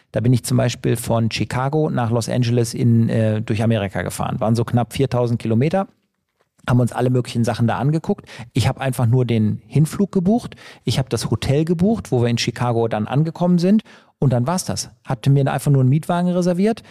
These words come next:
Übrigens, Mietwagen immer im Vorfeld buchen. Niemals vor Ort buchen, immer im Vorfeld.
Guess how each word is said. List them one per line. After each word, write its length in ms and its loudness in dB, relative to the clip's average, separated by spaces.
Übrigens, 440 0
Mietwagen 460 0
immer 260 2
im 100 0
Vorfeld 380 -4
buchen. 380 -2
Niemals 440 2
vor 160 -4
Ort 220 -2
buchen, 260 0
immer 320 2
im 140 -2
Vorfeld. 500 0